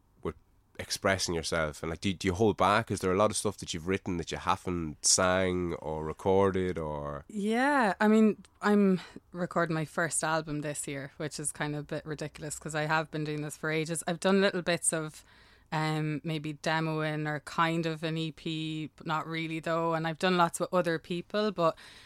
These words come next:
Speaker 2: this is the first time where I'm actually confident enough to go, "Okay, here's my songs, gonna put them on an album and put them out there." Um, there's loads of songs that I've had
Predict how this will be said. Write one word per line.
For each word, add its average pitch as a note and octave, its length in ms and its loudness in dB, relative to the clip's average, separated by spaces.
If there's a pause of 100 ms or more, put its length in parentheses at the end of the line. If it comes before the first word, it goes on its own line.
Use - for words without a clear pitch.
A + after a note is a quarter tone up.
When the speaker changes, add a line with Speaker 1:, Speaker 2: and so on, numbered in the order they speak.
(300)
Speaker 2:
this G3 220 6
is F3 120 0
the F3 100 -2
first F3 340 4
time E3+ 200 4
where E3 80 0
I'm E3 100 0
actually D#3+ 360 -2
confident D#3 560 -2
enough D#3 180 -6
to - 100 -14
go, D#3 180 0
"Okay, D#3+ 380 0
here's D#3+ 320 -2
my D#3 80 -2
songs, D#3 380 -2
gonna E3 160 -2
put - 140 -10
them E3 100 -2
on D#3+ 60 0
an D#3+ 60 -2
album D#3 540 -4
and D#3+ 140 -4
put E3+ 200 -2
them E3 100 -2
out D#3+ 220 0
there." D3+ 280 -2 (520)
Um, D#3+ 480 2 (260)
there's F#3 200 4
loads G#3 200 4
of F3 80 0
songs E3+ 340 4
that E3 100 0
I've D#3+ 220 -2 (100)
had D#3+ 460 4